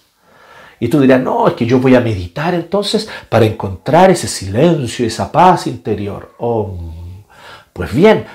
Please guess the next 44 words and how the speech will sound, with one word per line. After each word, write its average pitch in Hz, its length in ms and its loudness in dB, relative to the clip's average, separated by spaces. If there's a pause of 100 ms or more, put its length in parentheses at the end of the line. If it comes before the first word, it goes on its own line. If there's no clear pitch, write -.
(160)
vas 117 160 -4
a 117 40 0
encontrar 190 580 2
entonces 156 520 -2
dentro 175 340 0
tuyo 208 360 0
tal 175 160 0
vez 214 340 0
un 151 120 -6
lugar 160 280 2
de 170 80 -2
silencio 202 440 0
interior, 214 320 4
pero 214 160 6
eso 208 160 0
no 226 160 4
es 269 180 6
Dios 180 320 2 (260)
y 214 180 4
no 214 280 2
es 254 400 2
Dios 269 320 4
el - 140 -4
que 147 80 0
habita 123 260 0
allí. 82 320 -12 (920)
Dios 113 680 2 (200)
no 120 100 -2
es - 100 0
el 208 100 -2
que - 80 -2
se - 140 -2
manifiesta 117 640 0
allí. - 220 -20 (500)
En 92 120 -8
el 90 40 -6
silencio - 420 -2
de 120 60 2
tu 160 80 -4
corazón - 560 -2
podrás 104 300 0
encontrar 120 580 -4
tal 104 140 0
vez 117 400 0